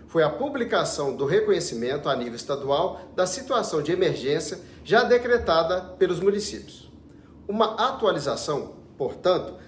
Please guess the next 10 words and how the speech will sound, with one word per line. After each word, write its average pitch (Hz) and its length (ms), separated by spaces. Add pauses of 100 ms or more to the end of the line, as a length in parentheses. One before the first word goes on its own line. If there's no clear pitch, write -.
da 160 140
situação 151 600
adversa 123 720 (140)
que - 80
os 233 80
municípios 233 580
enfrentaram 190 840 (100)
ou 285 380
estão 196 560 (140)
enfrentando. 196 680